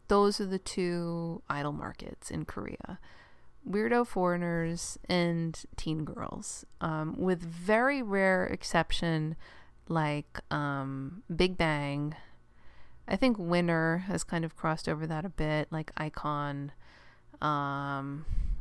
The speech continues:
some of the older S M groups are kind of known. Super Junior, yeah, but for the most part, there's so many idols. Like, the, the market is so saturated.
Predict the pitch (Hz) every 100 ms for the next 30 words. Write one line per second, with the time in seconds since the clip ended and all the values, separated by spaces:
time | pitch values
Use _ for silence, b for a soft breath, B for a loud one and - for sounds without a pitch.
0 | - 190 220 196 180 170 165 151 - 143
1 | - 147 151 143 143 - - - 160 151
2 | 156 143 143 147 156 165 185 175 160 156
3 | 151 147 147 - b b 156 110 - -
4 | 143 - - - - - - 269 180 151
5 | 143 - 156 139 139 - 180 196 - -
6 | 190 185 185 175 170 156 151 151 156 -
7 | 156 143 - - - 175 185 - 180 175
8 | 190 175 170 - - 170 170 - 165 -
9 | 165 165 170 175